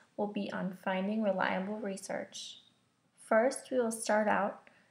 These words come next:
on how to recognize whether an article is reliable or not. Then, we'll go ahead and go through umsul's library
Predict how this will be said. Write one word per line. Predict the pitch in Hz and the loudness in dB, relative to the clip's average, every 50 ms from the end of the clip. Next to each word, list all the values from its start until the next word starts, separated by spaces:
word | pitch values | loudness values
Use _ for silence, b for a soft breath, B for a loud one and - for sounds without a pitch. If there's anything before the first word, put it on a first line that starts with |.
| b b b _ _ _ _ | b b b _ _ _ _
on | 247 240 233 233 233 | 2 2 4 4 2
how | 233 - - 226 220 220 | 0 0 0 2 2 2
to | 220 - - 247 233 | 0 0 -4 -4 0
recognize | 220 208 208 214 - 226 202 - - 175 - - - - 220 - - - b b b b b b _ | 2 2 2 2 0 -4 -6 -4 -6 -6 -6 -6 -6 -8 -8 -10 -12 -14 b b b b b b _
whether | - 208 208 202 196 196 208 | 0 6 6 6 8 8 6
an | 214 214 208 202 | 4 4 4 2
article | - - 185 180 190 190 - 208 214 226 226 - | 2 2 2 0 -2 -2 0 0 0 0 0 -2
is | 220 208 - | -4 -4 -2
reliable | 196 196 190 185 185 202 202 196 180 - 185 190 214 - - - _ | -2 0 0 2 0 2 0 0 0 2 2 2 0 -2 -6 -12 _
or | 226 220 | -2 0
not. | 233 262 254 214 - - - - - - _ _ _ _ _ _ _ _ _ _ _ _ _ _ _ _ _ _ _ | 2 2 2 0 -2 -4 -10 -18 -20 -20 _ _ _ _ _ _ _ _ _ _ _ _ _ _ _ _ _ _ _
Then, | - 277 285 240 208 202 208 226 220 B B B B B B B | 6 6 6 6 4 2 0 -2 -4 B B B B B B B
we'll | - 220 220 202 | -2 -2 2 4
go | 208 196 190 | 6 6 6
ahead | 190 196 202 208 185 185 175 175 220 B B B B B B B B B _ _ _ _ _ _ _ _ _ _ _ _ _ _ _ _ | 6 4 2 0 -2 -2 -2 -2 -6 B B B B B B B B B _ _ _ _ _ _ _ _ _ _ _ _ _ _ _ _
and | - 214 202 202 202 | 0 2 2 2 0
go | - 220 214 214 233 | 0 2 2 2 2
through | 226 226 - - 262 262 226 233 220 196 190 - - - - | -2 -4 -10 -12 -6 -2 0 0 2 2 2 0 -2 -2 -2
umsul's | 190 190 196 202 - 214 208 214 214 214 - | -4 -4 -4 -4 -4 -4 -4 -4 -4 -4 -2
library | 226 214 202 185 175 180 180 180 180 180 180 185 202 208 | 0 2 2 2 0 0 -2 0 0 0 0 0 -2 -4